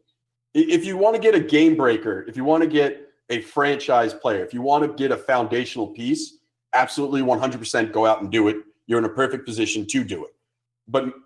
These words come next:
what does Matt Zuccarello do for the New York Rangers in the next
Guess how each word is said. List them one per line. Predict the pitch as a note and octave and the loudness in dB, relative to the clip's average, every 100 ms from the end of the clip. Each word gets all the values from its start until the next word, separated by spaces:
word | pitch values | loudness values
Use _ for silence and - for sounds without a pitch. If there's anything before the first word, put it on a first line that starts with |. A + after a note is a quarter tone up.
| _ | _
what | C3+ G#3+ | 2 4
does | G#3+ | 4
Matt | E3+ F#3 | 2 0
Zuccarello | E3 E3 E3 D#3+ D#3 D3 A#2 | 0 -4 2 4 6 6 4
do | A2 C3 A#2+ | 0 -2 -2
for | A#2 | -4
the | G#2+ | -4
New | A2+ | -2
York | G#2+ | -2
Rangers | G#2+ G#2 G#2 F#2+ F#2 - - _ _ _ _ _ - | -2 -4 -4 -10 -12 -16 -18 _ _ _ _ _ -4
in | A2+ | 0
the | |
next | A2+ A2 - - | 0 0 -4 -12